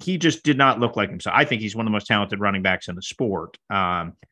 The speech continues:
and he just didn't look like himself, uh, be-, because of the, because of the foot. So it's gonna be, there are gonna be a lot of eyes on warm-ups on Saturday,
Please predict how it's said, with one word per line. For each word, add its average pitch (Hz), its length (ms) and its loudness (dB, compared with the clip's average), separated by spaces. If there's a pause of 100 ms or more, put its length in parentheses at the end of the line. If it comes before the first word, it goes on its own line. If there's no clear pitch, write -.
(280)
and 113 380 6
he 101 120 0
just 131 220 -2
didn't 123 160 4
look 113 140 0
like 107 120 4
himself, 87 640 4
uh, 95 140 0
be-, 98 180 -4 (160)
because 110 420 0
of 98 80 0
the, 90 220 0
because 113 340 2
of 90 100 -4
the - 120 -16
foot. 139 300 6
So 110 380 4 (400)
it's 131 200 4
gonna 185 180 8
be, 156 340 8 (140)
there 196 80 8
are - 20 8
gonna 277 100 6
be 220 40 10
a 175 40 8
lot 175 220 10
of 165 60 8
eyes 165 260 10
on 135 160 4
warm-ups 127 500 4
on 107 160 2
Saturday, 95 800 4